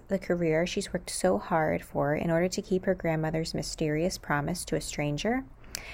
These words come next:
And is there really such a thing as love at first sight?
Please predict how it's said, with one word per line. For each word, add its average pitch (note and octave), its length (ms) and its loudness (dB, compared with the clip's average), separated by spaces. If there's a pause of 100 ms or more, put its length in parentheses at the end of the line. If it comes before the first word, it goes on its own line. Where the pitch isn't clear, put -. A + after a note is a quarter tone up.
(140)
And A3+ 160 4
is A3+ 140 2
there A#3 120 6
really A3 300 6
such A3+ 260 0
a A3 60 4
thing F#3+ 240 2
as F#3 140 -2
love E3 200 4
at D#3 120 2
first D#3+ 300 2
sight? E3 320 0